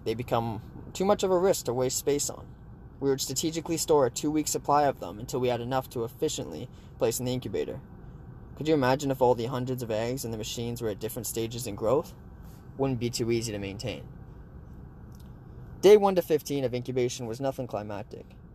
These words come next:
As long as the temperature was maintained at precisely ninety-seven point six degrees Fahrenheit and the relative humidity at twenty percent, by day fifteen, a strong flashlight would reveal a shadow of a small embryo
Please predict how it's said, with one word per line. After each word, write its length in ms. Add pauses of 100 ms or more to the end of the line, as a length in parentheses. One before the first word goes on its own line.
As 140
long 180
as 80
the 100
temperature 500
was 160
maintained 420
at 140
precisely 500
ninety-seven 540
point 200
six 220
degrees 340
Fahrenheit 540 (240)
and 100
the 60
relative 380
humidity 440
at 120
twenty 220
percent, 440 (420)
by 140
day 160
fifteen, 460
a 40
strong 300
flashlight 540
would 120
reveal 280
a 40
shadow 380
of 160
a 60
small 300
embryo 420